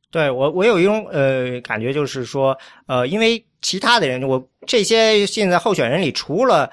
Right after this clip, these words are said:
呃，川普和这个希拉里，可能川普还是最强的。其他人呢，基本上呢，如果他们自己想单挑出一个话题来讲的话，可能没人会注意，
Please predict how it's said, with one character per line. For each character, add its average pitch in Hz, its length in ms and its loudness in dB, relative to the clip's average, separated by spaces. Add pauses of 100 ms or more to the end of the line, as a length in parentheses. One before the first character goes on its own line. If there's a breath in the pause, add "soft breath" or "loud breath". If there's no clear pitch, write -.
(300 loud breath)
呃， 127 440 0
川 175 200 0
普 135 140 -4
和 147 480 2
这 139 300 0
个 123 180 -4
希 - 140 -2
拉 156 160 4
里， 123 200 -10 (120)
可 - 80 -12
能 147 100 -6
川 226 180 2
普 147 60 -4
还 123 140 0
是 175 80 0
最 233 120 0
强 113 200 -8
的。 123 80 -16
其 - 100 -6
他 240 160 4
人 208 160 2
呢， 214 140 2
基 233 160 -4
本 147 160 2
上 156 180 2
呢， 143 100 -2 (200 loud breath)
如 190 100 0
果 220 80 4
他 208 80 2
们 220 100 -2
自 226 140 -10
己 202 80 -6
想 170 180 0
单 226 240 0
挑 127 220 -4
出 180 160 0
一 196 80 0
个 175 100 2
话 165 160 2
题 151 120 -2
来 170 120 2
讲 160 220 -6
的 131 80 -6
话， 139 100 2
可 - 140 -8
能 135 140 -4
没 185 120 2
人 226 80 0
会 220 140 0
注 208 160 -6
意， 202 180 -4